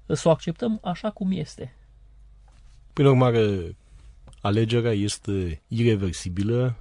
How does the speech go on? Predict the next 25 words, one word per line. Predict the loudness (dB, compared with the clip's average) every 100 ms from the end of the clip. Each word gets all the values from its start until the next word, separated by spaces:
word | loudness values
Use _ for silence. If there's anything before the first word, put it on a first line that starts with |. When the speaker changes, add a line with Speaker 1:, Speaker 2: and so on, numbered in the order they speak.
| -12
Speaker 2:
și | -6 -2
unică. | 0 0 -2 -8 -12 -10
Cineva | -2 -2 0 -4
spunea: | -4 -6 -4 -6 -6 -8 -10 -16 -20 -20 _ _ _
„Căsătoria | 0 2 2 0 0 0 0 0
este | 0 -2 -2 -4 0 0 -2 -4
la | -4
fel | -4 -2 -2
de | -2
unică | -2 -2 -4 -6 -6
precum | -6 -8 -8 -8 -6
nașterea | -6 -6 -6 -6
și | -6 -6
moartea.” | -4 -4 -8 -14 -16 -16 -16
Speaker 1:
Exact. | -14 -10 -6
Speaker 2:
Uh, | -6 -6 -8 -6
nu | -2 0
ar | 0
trebui | 0 -2 -2 -4 -4
să | -8 -8 -4 -4 -2 -4 -8
gândim | -6 -2 -2 -2 -2 -4
că | -6 -8 -6 -4 -4 -6 -8
ne | -6 -6
putem | -4 -2 -2
juca | -4 -4 -4 -4